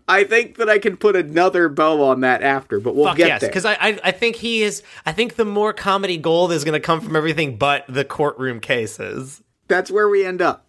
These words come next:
Speaker 1: And I
Speaker 2: All
Speaker 1: have a
Speaker 2: right.
Speaker 1: re-, I have some good stuff for that too.
Speaker 2: Okay, hit me.
Speaker 1: So,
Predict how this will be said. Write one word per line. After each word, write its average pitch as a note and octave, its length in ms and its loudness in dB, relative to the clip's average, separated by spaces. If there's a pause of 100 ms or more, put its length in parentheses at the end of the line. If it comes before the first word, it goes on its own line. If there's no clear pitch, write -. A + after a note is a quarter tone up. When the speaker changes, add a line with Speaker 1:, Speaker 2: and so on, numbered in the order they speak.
(120)
Speaker 1:
And C#3 140 -2
I D3+ 80 4
Speaker 2:
All D#3+ 40 4
Speaker 1:
have C#3+ 100 2
a F3 40 0
Speaker 2:
right. E3 80 -2
Speaker 1:
re-, F3+ 180 2
I D#3+ 140 2
have E3+ 160 2
some E3+ 200 0
good F#3 220 2
stuff F3 280 0
for F3+ 100 2
that D#3+ 240 0
too. C#3+ 260 0 (100)
Speaker 2:
Okay, A2 360 -4 (100)
hit - 180 0
me. G2+ 160 -12 (320)
Speaker 1:
So, D3 540 2